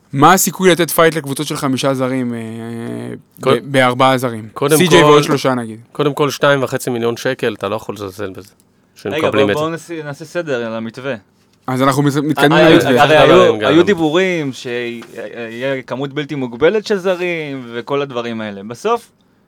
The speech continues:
Speaker 3: למכבי תל אביב והפועל ירושלים, שמסתמן שיהיו עם אקסטרה זרים, ו-, וגם הפועל תל אביב, רמי כהן הצהיר, אני שמעתי באוזניים שלי, יהיו חמישה זרים, לא יהיו להם שישה זרים. שכבר, זה מצמצם את הפער.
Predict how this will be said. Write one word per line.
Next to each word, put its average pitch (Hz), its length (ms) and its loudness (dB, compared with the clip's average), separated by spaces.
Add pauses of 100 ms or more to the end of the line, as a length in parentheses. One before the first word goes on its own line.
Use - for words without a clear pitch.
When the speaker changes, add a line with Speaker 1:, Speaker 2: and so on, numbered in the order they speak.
(260)
Speaker 3:
למכבי 170 340 -4
תל 202 160 -4
אביב 185 300 -2
והפועל 180 320 -4
ירושלים, 151 580 -6
שמסתמן 135 680 -8
שיהיו 127 320 -8
עם 120 160 -8 (560)
אקסטרה 151 340 -8
זרים, 165 420 -8
ו-, 120 160 -14 (140)
וגם 135 180 -8
הפועל 156 240 -2
תל 135 140 -4
אביב, 135 340 -6 (400)
רמי 135 200 -4
כהן 135 200 -6
הצהיר, 147 380 -10
אני 120 140 -12
שמעתי 123 320 -10
באוזניים 110 420 -8
שלי, 202 260 -4 (580)
יהיו 165 120 0
חמישה 160 320 -2
זרים, 120 300 -4
לא 147 60 -2
יהיו 160 100 -2
להם 160 120 -12
שישה 123 300 -8
זרים. 101 260 -12 (360)
שכבר, 202 460 -4 (800)
זה 143 180 -6
מצמצם 175 440 -4
את 156 100 -4
הפער. 107 260 -8